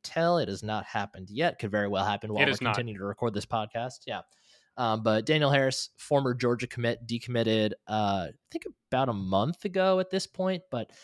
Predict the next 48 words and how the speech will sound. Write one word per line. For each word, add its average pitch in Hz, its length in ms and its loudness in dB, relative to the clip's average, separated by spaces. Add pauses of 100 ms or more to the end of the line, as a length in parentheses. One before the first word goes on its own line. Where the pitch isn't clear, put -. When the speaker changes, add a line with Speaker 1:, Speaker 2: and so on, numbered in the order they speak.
(260)
Speaker 1:
um, 107 220 -2
he 139 120 2
is 131 140 2
somebody 117 240 2
that 104 120 0
Penn 120 180 -2
State 104 180 -2
is 98 100 -2
very 123 280 2
high 101 240 -2
on. 98 100 -2
He 113 120 -2
is 107 100 -2
the 104 120 0
number 117 240 2
one 117 240 0
fifty-five 127 640 -4
player 117 260 0
overall 107 380 2
and 110 80 0
the 104 60 -2
number 104 300 -2 (100)
twenty-one 117 560 0
cornerback 117 580 -2
on 110 80 -4
the 104 180 -6
On 104 320 -2
Three 104 180 -4
composite 110 560 -2
rankings. 120 500 -6 (400)
On 147 200 4
Three 156 160 2
themselves 151 640 2
has 117 160 2
him 117 100 -2
ranked 104 160 -4
a 104 40 -6
bit 98 140 0
higher. 104 200 4
He's 98 160 -2
number 104 160 -2
forty-two 127 580 4
overall, 87 380 -2
the 92 80 -4
number 90 220 -4
six - 360 -8
cornerback. 90 540 -4 (440)
Um, 101 280 0